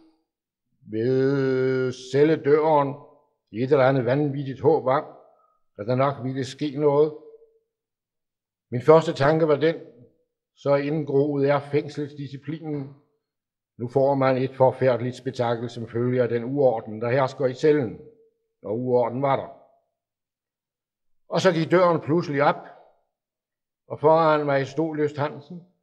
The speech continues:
og sagde, som om det var en ganske daglig begivenhed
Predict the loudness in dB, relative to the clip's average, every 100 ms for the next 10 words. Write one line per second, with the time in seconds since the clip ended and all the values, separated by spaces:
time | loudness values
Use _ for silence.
0 | _ _ -8 2 4 4 4 2 2 0
1 | 0 0 -2 -2 -4 -6 -4 0 0 0
2 | -4 -8 -10 -10 -8 -4 -4 -4 -8